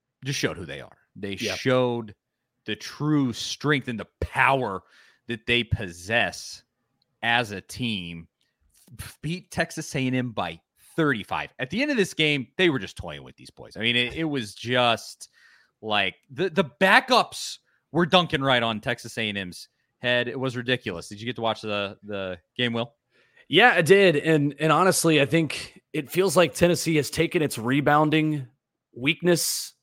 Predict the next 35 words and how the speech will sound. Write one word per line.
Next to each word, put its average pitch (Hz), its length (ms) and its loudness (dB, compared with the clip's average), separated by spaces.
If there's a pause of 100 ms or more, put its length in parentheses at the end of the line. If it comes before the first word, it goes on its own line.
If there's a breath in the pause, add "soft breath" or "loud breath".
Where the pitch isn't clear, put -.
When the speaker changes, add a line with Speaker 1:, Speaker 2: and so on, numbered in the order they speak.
(140)
Speaker 2:
uh, 143 80 -4
which 147 280 -2
is 131 340 -4
a, 151 100 0 (100)
a 147 80 0
weird 156 360 2
weakness 175 400 0
because 143 260 0
at 110 100 -8
times 156 360 0
it's 143 140 -2
the 117 100 -10
strength 156 360 -2
of 139 80 -2
this 123 160 -4
team 151 340 -2
and 127 100 -2
at 113 80 -6
times 139 440 0
it's - 260 -2 (360 soft breath)
just 151 200 -2 (120)
oddly 147 480 2
not 135 220 4
a 139 40 0
part 135 300 4
of 120 80 -2
what 131 200 2
they 127 120 2
do 123 160 2
at 117 60 2
all. 123 420 0
They 196 80 4
took 240 200 2
it 135 80 -4
personally 113 480 -2